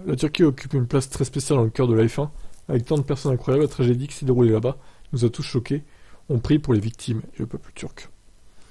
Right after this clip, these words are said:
Alors ça me fait penser à un truc, imaginez juste une catastrophe de ce genre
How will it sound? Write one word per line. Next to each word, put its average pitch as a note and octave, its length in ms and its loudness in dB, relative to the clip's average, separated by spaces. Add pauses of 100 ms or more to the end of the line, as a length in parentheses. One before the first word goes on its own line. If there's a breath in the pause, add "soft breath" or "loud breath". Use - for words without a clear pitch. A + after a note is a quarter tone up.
(460 soft breath)
Alors A#2 120 4
ça C3 120 4
me A#2 40 4
fait F3+ 120 -2
penser G3 200 4
à E3+ 40 8
un C3+ 80 6
truc, - 340 -4
imaginez C3 340 6
juste B2+ 360 -2 (240)
une A#2+ 120 0
catastrophe D3+ 440 2
de A2 100 2
ce G#2 60 0
genre B2+ 400 0